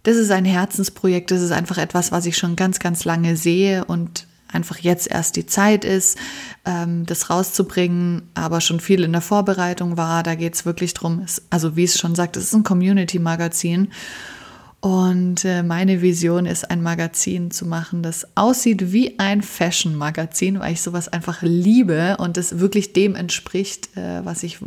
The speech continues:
was ich toll finde, aber mit ganz großartigen Inhalten, mit ganz, mit und von ganz großartigen Menschen. Also da könnt ihr echt gespannt sein,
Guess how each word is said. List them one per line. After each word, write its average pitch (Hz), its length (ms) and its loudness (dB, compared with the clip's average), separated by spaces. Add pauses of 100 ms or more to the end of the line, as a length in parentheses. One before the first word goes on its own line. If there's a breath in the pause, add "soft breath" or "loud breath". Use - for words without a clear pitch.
(120)
was 165 200 -8
ich 160 100 -10
toll 185 420 -2
finde, 208 640 2 (540 loud breath)
aber 180 320 4
mit 175 160 -2
ganz 165 220 -4
großartigen 165 580 -6
Inhalten, 208 640 4 (380 loud breath)
mit 175 320 -2 (260)
ganz, - 480 -4 (160)
mit 247 300 2
und 196 200 2
von 208 480 2
ganz 170 360 -2
großartigen 165 1040 -2
Menschen. 160 840 0
Also 175 220 2
da 170 160 2
könnt 175 260 -2
ihr 170 80 -2
echt 160 220 -6
gespannt 196 420 2
sein, 185 240 0